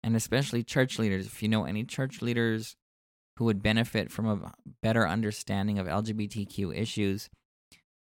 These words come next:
have them, uh, have them show up. I just wanted to say one other thing that,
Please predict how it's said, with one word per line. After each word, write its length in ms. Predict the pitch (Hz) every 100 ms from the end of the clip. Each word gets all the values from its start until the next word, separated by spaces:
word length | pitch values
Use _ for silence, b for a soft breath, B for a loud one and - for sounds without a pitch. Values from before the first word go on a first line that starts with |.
| -
have 220 | 113 110
them, 280 | 110 107 104
uh, 280 | 95 90 107 - _ _ _ _ _ -
have 140 | 117 117
them 360 | 110 98 85 - _ _
show 240 | - 104 95
up. 160 | 87 -
I 120 | 165
just 180 | 226 170
wanted 180 | 165
to 100 | 131
say 140 | - 135
one 220 | 123 131
other 200 | 117 104
thing 280 | - 131 117
that, 160 | 104